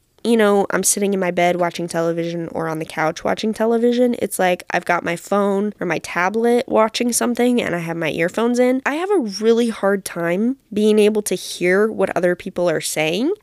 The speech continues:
And so I have to watch everything with subtitles on. <laughs> Like, it is a must. I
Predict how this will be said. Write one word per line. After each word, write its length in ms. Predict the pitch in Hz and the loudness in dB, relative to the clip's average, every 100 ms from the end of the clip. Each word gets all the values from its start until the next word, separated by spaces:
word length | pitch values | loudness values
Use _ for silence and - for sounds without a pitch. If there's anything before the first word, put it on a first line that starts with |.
| - | -2
And 80 | 226 | 0
so 180 | 247 - | 0 2
I 100 | 320 | 2
have 480 | - - 190 190 - | 0 -4 -4 -4 -4
to 100 | 190 | -2
watch 440 | 220 220 - - - | 0 0 -2 -6 -2
everything 500 | 214 196 202 214 214 | -2 0 0 2 2
with 100 | 202 | 2
subtitles 580 | - 180 - 175 156 156 | 2 0 0 -2 0 0
on. 240 | 120 156 262 | 2 2 0
<laughs> 60 | - - - - | -2 -8 -4 6
Like, 360 | 311 247 220 - - - - _ | 6 6 0 -8 -14 -14 -18 _
it 180 | 247 269 | 2 4
is 180 | 294 302 | 2 4
a 200 | 320 285 | 4 4
must. 720 | 226 202 156 95 - - - _ - | 4 2 2 2 -2 -6 -8 _ 0
I 540 | 196 208 208 220 | 2 4 2 0